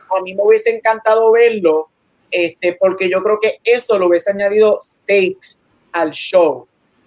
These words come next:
Porque el hecho, ya, ah, tú me perdonas, pero al final, a mitad del season, tú sabías que él, que ella iba a morir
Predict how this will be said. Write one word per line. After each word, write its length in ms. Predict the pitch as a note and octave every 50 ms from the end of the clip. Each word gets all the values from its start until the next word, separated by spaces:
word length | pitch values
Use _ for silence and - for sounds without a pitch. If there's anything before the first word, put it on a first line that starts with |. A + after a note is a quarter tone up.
| _ -
Porque 680 | G#3+ G#3 G3+ F#3+ F#3+ - G3 G3 F#3+ F#3+ F#3 - - _
el 180 | - F#3+ F#3+ F#3+
hecho, 540 | F#3+ F#3+ F#3+ F#3+ - A3+ A#3 A#3+ A3 - - _ _ _ _ _
ya, 220 | G3+ G3 G3 G3 - _ _ _
ah, 220 | - G3 G3+ G3
tú 80 | - A3
me 100 | G#3+ A#3
perdonas, 340 | A#3 B3+ A#3 A3 G#3+ G3+ G3 G3+
pero 120 | G3+ F#3+
al 120 | F#3+ F#3 F#3+
final, 200 | G3 F#3+ G3 - G3+
a 80 | G3+ G3+
mitad 260 | G3+ G3+ G3+ G3+ G3+
del 160 | A3+ B3 B3+
season, 640 | - - C#4 C4+ A#3+ - - F#3 E3 D3+ C#3 C3+ - _ _ _ _ _ _ _ _ _ _ _ _ _
tú 100 | A3 G#3+
sabías 460 | G#3+ A3+ G#3+ G#3+ G#3+ A3 A3 G#3 G3
que 320 | - G#3 F#3+ F3+ E3+ E3+
él, 180 | E3 E3 E3 -
que 180 | - F#3 F3+ F3
ella 140 | E3+ F3 F3+
iba 140 | F#3 F#3+ F#3+
a 40 | F#3+
morir 580 | F#3+ F#3 F3+ F#3 F#3 F3+ E3 D3+ C#3 C#3 C#3